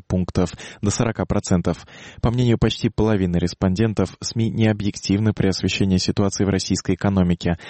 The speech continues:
Столько же граждан заявили, что экономическая ситуация в стране хуже, чем об этом сообщают средства массовой информации.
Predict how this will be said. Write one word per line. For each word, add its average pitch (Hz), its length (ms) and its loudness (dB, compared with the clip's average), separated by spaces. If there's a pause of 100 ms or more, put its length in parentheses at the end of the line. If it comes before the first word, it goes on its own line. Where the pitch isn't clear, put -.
(140)
Столько 131 380 0
же 120 120 2
граждан 92 440 0
заявили, 95 400 2
что 92 260 0
экономическая 92 600 0
ситуация 95 520 -2
в 87 60 -4
стране 92 340 0
хуже, 113 400 0
чем - 320 0
об 95 160 -2
этом 98 200 0
сообщают 92 680 0
средства 92 400 0
массовой 90 340 0
информации. 92 800 0